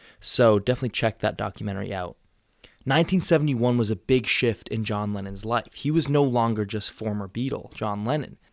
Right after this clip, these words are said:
He now had a timeless classic under his belt,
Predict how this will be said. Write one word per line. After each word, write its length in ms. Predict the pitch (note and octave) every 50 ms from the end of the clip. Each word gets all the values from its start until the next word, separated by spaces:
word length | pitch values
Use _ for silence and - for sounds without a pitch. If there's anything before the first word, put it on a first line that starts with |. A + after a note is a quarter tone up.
| _ - - _ _ _ _
He 140 | - - D3+
now 180 | D#3 D#3+ D#3+ E3+
had 100 | D#3+ C#3+
a 40 |
timeless 680 | - - - - - C#3+ D3 D#3 D#3 D#3+ D#3 D3+ C#3 -
classic 540 | - - - B2 A#2+ A#2+ A2 - - G#2+ -
under 220 | A2 G#2 G#2 G#2 G#2
his 120 | G2 -
belt, 340 | - G2+ F#2 F#2+ F#2+ -